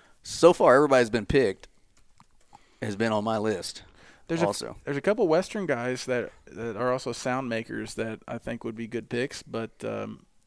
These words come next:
Speaker 2: I don't know.
Speaker 1: That's a good pick.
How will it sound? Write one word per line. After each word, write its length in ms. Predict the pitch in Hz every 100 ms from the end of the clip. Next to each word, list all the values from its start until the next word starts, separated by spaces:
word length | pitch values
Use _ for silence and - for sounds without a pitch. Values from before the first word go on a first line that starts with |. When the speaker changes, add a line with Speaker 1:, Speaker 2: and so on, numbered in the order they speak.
| _ _ _ _ _ _ - - _ _ _ _ -
Speaker 2:
I 80 | 131
don't 100 | 156
know. 120 | 147 _ _ _ _ _ _ _ - - _ - _ _ _ _ _ _ _ - - _ - - -
Speaker 1:
That's 140 | -
a 20 |
good 120 | 156 -
pick. 260 | 123 -